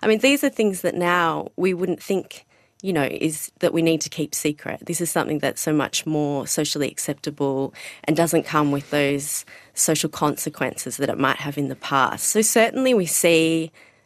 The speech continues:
the nature of what is kept secret and the kinds of social stigma attached to particular things, that has changed over time. But there's also things, you know, in the present and maybe in the future that we will keep secret that might not have been so,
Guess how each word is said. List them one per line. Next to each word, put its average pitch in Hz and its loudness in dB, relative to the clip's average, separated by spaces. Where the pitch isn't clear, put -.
the 185 4
nature 170 2
of 156 -2
what 156 2
is 143 -6
kept - -2
secret - -6
and 160 0
the 147 2
kinds 151 0
of 143 -4
social 143 -2
stigma 143 -4
attached - -4
to 139 -2
particular 151 -2
things, 143 -2
that 180 0
has 165 -2
changed 151 0
over 143 -6
time. 143 -4
But 226 4
there's 254 6
also 277 2
things, 220 4
you 220 0
know, 185 4
in 185 0
the 175 2
present 180 -2
and - 0
maybe 208 4
in 196 4
the 180 2
future 185 -2
that - 0
we 160 0
will 156 0
keep 156 -2
secret 151 -4
that - 0
might 160 0
not 151 -2
have 156 -8
been 156 0
so, 156 0